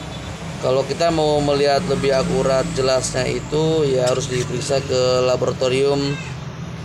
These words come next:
dinas-dinas terkait, mungkin dinas peternakan atau dinas kehewanan ya,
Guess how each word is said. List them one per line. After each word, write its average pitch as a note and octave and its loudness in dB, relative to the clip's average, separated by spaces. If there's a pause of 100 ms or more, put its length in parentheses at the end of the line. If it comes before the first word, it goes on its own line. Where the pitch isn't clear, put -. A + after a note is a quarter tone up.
(140)
dinas-dinas B2 0
terkait, B2+ -2
mungkin C3 -2
dinas A#2+ -2
peternakan B2 -4
atau B2+ -2
dinas A#2+ -6
kehewanan B2 0
ya, D3 0